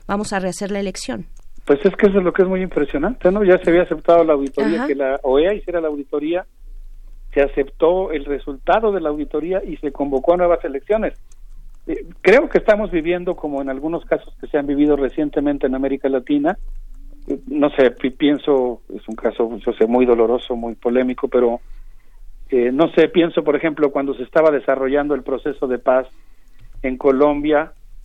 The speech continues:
Speaker 2: y se realizó el bombardeo, pues yo diría prácticamente el proceso de paz, al campamento de las farc. Es como si de pronto hubiera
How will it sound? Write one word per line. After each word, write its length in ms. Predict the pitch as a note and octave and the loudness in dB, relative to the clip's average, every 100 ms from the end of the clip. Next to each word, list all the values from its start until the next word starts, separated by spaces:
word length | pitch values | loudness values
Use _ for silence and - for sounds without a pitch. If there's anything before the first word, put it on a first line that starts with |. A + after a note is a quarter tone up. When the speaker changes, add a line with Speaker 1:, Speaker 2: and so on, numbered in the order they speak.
| - - - - - | -18 -20 -20 -20 -16
Speaker 2:
y 100 | B2+ | -6
se 120 | C#3 | -4
realizó 420 | B2+ B2+ B2+ C#3+ | 0 -2 0 0
el 60 | C#3+ | 2
bombardeo, 840 | C#3 C3 B2 C3 C3+ C3+ C3 B2+ - - - - - | 0 2 0 2 2 2 0 -2 -8 -20 -20 -20 -16
pues 120 | C3+ | -6
yo 120 | D3+ F#3 | -2 2
diría 220 | G3+ E3 | 2 4
prácticamente 640 | F3 - D3 D3 D3 C#3+ | 2 0 -2 -2 -2 -2
el 100 | C3 | -2
proceso 360 | B2+ D3 C3 C3 | -4 -4 -4 -4
de 120 | A#2+ | 2
paz, 240 | C3+ C#3 - - - - | 4 2 0 -20 -20 -2
al 160 | B2+ A#2+ | 0 2
campamento 580 | C3+ C3 C3+ D3+ D3 C3+ | 0 2 0 0 0 0
de 60 | |
las 200 | A#2+ A#2 | 0 -4
farc. 400 | - D#3 C3 - - - - - - - | 0 0 0 -4 -14 -16 -16 -16 -18 -16
Es 80 | - | -8
como 200 | A3+ A3 | -4 -2
si 120 | F3+ | 0
de 100 | E3 | -2
pronto 340 | F3+ G3 G3 F#3+ | 0 -2 0 2
hubiera 280 | F#3+ F3+ | 4 2